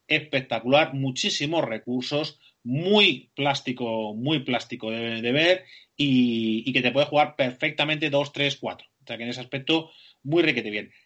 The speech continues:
Eh, problemillas, pues, eh, pues tiene un problema muy raro, muy raro y muy tonto. Teniendo en cuenta que es un jugador con,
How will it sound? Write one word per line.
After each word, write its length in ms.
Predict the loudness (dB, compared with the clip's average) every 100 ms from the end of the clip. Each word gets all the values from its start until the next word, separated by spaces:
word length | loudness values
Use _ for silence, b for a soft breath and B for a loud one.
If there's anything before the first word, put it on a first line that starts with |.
| _
Eh, 220 | -6 -6
problemillas, 720 | -4 -2 0 0 2 2 0 _
pues, 260 | -12 -10 -10
eh, 880 | -8 -8 -8 -10 -12 -14 -16 -16 -18 -12
pues 280 | -10 -10 -12 -10
tiene 160 | -8
un 40 | -4
problema 260 | -2 -2
muy 200 | 2 0
raro, 300 | 0 -6 -8
muy 220 | -2 0 0
raro 160 | 0
y 60 | 2
muy 120 | 2
tonto. 320 | 2 2 0 -2 0
Teniendo 220 | 2 2
en 40 |
cuenta 180 | 0 2
que 80 | 2
es 60 | 0
un 60 |
jugador 240 | 2 2 4
con, 240 | 0 0